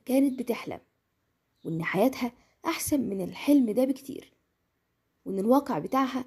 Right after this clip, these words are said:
أحلى لأنها كانت عايشة في قصر كبير وجوزها بيحبها وكمان بنتها،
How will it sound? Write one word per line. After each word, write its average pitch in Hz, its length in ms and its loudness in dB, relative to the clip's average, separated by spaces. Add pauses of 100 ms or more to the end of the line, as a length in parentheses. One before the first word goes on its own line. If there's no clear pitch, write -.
(300)
أحلى 214 300 -6 (380)
لأنها 285 320 4
كانت 233 320 -8
عايشة 262 420 0
في 254 120 -12
قصر - 280 -10
كبير 226 380 2
وجوزها 185 340 0
بيحبها 247 520 -4
وكمان 220 360 -2
بنتها، 202 500 -6